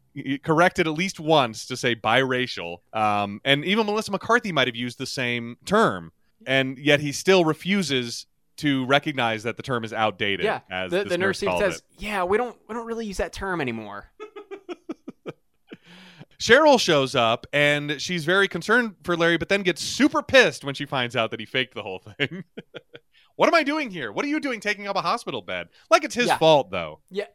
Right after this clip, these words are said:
Speaker 2: well, the, here's the thing. Taking up a hospital g-, hospital bed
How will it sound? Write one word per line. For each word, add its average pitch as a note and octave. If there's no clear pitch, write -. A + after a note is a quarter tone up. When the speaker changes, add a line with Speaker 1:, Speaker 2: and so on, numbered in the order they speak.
Speaker 2:
well, A3+
the, B3+
here's A3+
the G#3+
thing. G#3
Taking G#3
up G3
a F#3
hospital F#3+
g-, F#3+
hospital F3+
bed D3+